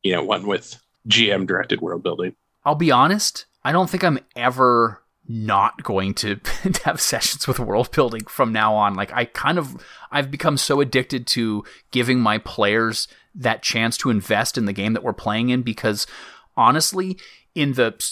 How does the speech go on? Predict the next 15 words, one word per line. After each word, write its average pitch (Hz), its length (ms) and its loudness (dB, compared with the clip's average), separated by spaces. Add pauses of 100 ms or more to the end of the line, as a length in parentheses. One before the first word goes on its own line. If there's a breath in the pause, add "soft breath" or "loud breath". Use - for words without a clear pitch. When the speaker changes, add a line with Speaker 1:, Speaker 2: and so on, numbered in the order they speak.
Speaker 2:
X - 220 -4
number 139 240 2
of 113 140 2
years 123 240 2
that 113 100 4
I've 107 100 2
been 107 140 0
playing 117 340 0
with 110 160 -2
that 110 180 0
sort 117 280 0
of, 104 280 -2
um, 104 380 0
session 127 400 -2
zero, 107 500 2